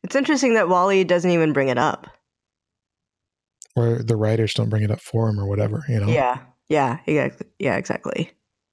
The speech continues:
Speaker 2: So,
Speaker 1: Hmm.
Speaker 2: I don't know. Like, like, that seemed like the, the,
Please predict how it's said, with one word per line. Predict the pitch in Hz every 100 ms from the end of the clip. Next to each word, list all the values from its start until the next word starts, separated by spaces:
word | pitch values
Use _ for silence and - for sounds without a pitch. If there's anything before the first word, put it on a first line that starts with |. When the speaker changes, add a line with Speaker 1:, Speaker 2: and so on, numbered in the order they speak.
| _ _ _ _ _ -
Speaker 2:
So, | 170 113
Speaker 1:
Hmm. | 107
Speaker 2:
I | 127 143
don't | 110
know. | 104 107 -
Like, | 120 - - _ _
like, | 127 117
that | 190 -
seemed | 214 185
like | 156 123 - -
the, | 120 _
the, | 123 117 107 104